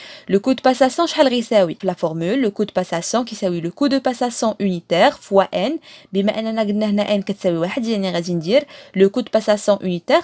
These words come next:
فوا واحد. شنو هو لو كو دو باساسيون اونيتير؟ ها هو عاطينو ليا في التمرين،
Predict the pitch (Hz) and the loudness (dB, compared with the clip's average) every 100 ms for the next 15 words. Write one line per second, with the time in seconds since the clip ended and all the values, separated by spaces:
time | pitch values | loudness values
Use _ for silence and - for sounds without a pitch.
0 | - - - 185 240 - _ 240 302 311 | -2 -20 -4 2 2 2 _ 2 2 2
1 | 196 - _ _ - - - 285 330 339 | -8 -10 _ _ -20 -20 -14 -8 -4 -2
2 | 330 302 302 - 262 240 - 220 202 196 | -2 -2 0 0 0 -2 0 0 0 -2
3 | - 165 175 180 170 156 208 - 285 262 | -2 -6 -2 0 2 4 4 2 -4 -2
4 | 247 - 185 160 202 | -4 -4 -6 -4 -6